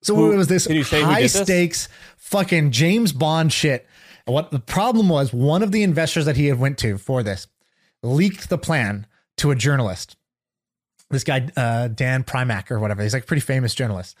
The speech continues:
Speaker 2: Yeah, from Axios.
Speaker 1: Axios. Axios writes the story ahead of time. He says, "Hey, there's somebody planning a hostile takeover X R P, and here's how it's gonna work."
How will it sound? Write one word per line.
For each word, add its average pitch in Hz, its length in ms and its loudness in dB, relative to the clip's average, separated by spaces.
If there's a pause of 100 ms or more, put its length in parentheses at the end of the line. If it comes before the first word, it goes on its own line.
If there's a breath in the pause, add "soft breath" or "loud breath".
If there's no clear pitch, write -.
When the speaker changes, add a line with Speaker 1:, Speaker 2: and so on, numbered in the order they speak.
(220 loud breath)
Speaker 2:
Yeah, 120 180 0
from 113 160 -2
Axios. 104 560 -4 (140)
Speaker 1:
Axios. 139 460 -2 (220)
Axios 165 600 0
writes 170 300 2
the - 80 0
story 156 360 2
ahead 143 140 4
of 131 60 0
time. 120 160 2
He 110 40 2
says, 107 260 -2 (180)
"Hey, 190 480 0
there's 139 180 0
somebody 185 300 2
planning 175 500 0
a 143 80 0
hostile 156 440 -2
takeover 151 560 0
X 147 180 -2
R 139 80 2
P, 208 300 0
and 175 100 0
here's 147 160 0
how 135 120 0
it's 135 120 -4
gonna 139 160 -2
work." 117 340 -2